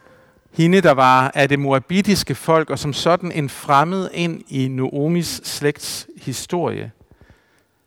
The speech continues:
Det, der sker, er, at Ruth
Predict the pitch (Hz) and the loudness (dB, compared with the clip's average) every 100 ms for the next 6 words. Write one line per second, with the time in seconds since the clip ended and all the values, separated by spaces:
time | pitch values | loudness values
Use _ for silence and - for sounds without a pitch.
0 | _ _ _ - _ _ - 170 180 165 | _ _ _ -20 _ _ -2 0 2 0
1 | - 170 147 - 104 110 123 _ _ _ | -2 0 0 0 -2 -2 -6 _ _ _
2 | _ _ _ 113 98 - 160 - | _ _ _ -8 -8 -8 -10 -10